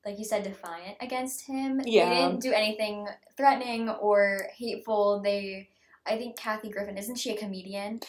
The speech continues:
Speaker 2: Yeah, I found
Speaker 1: So
Speaker 2: exactly what she tweeted, which I didn't see. I just saw it in the news. She was pretending to be Musk with the profile picture, the display name, not the handle name, just the display name. And she wrote,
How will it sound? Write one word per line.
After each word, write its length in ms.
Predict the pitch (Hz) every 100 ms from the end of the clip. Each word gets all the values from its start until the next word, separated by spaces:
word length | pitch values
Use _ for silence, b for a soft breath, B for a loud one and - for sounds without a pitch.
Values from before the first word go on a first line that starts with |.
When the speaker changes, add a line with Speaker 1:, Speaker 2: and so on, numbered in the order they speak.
| B B
Speaker 2:
Yeah, 400 | 262 214 180 -
I 140 | 247
found 240 | 240 262 277
Speaker 1:
So 60 | 302
Speaker 2:
exactly 580 | 262 220 214 214 233
what 180 | 220 202
she 180 | - 226
tweeted, 380 | 196 240 220 156
which 160 | 202 220
I 120 | 226
didn't 220 | 233 190
see. 200 | - 214
I 120 | 190
just 240 | 208 208 -
saw 180 | 208
it 40 | 175
in 60 |
the 80 | 208
news. 400 | 208 175 208 202 b b b
She 500 | - 247 247 240 226
was 160 | 226 240
pretending 460 | 240 214 220 220 233
to 60 |
be 120 | 262 285
Musk 440 | 254 165 170 -
with 100 | 208
the 80 | 202
profile 420 | 220 208 - 214
picture, 440 | 214 202 - 202
the 100 | 202
display 400 | 196 196 - 208
name, 320 | 202 185 185 190
not 240 | 196 359
the 60 | 427
handle 400 | 392 415 339 285
name, 420 | 240 196 202 226
just 300 | - 208 -
the 80 | 302
display 380 | 311 - 247 226
name. 340 | 165 185 208 b b b
And 160 | 226 226
she 160 | 247 226
wrote, 440 | 208 208 196 -